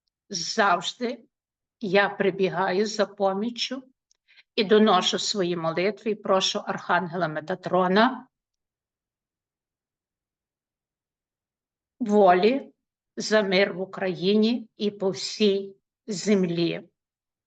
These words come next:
Що в цій дев'ятниці я побачила? Я побачила дуже багато поширень. Хай святий Архангел Рафаїл вас зміцняє,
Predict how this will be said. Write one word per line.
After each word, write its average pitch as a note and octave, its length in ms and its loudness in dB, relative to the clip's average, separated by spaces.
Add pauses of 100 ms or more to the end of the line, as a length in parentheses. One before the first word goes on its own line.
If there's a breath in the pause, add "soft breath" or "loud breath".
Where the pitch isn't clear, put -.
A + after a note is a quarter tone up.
(360 loud breath)
Що G4+ 320 4
в F#4 40 0
цій F#4 220 6
дев'ятниці C#4+ 720 0
я B3 120 4
побачила? F#3+ 920 -2 (420)
Я F#3+ 140 0
побачила A#3 680 -2
дуже A3 340 -4
багато G3+ 480 -4
поширень. F#3+ 840 -8 (960)
Хай G3 240 0
святий G3+ 500 2
Архангел F#3 560 0
Рафаїл F3 680 -2 (480)
вас A3 420 2
зміцняє, G#3 880 -2